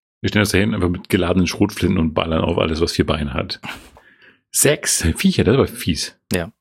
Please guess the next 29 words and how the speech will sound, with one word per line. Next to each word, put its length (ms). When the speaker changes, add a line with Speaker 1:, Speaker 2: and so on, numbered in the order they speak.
Speaker 2:
Hab 40
ich 120
nachgelesen, 560
wie 60
ist 200
das 140
mit 160
dem 100
Marder, 400
wenn 180
der 360
in 140
den 60
Hühnerstall 460
geht, 200
weil 140
sechs 380
Händel 280
kann 160
der 120
an 100
sich 160
ja 80
nicht 180
fressen. 380
Aber, 640
äh, 280
da 120
stand, 420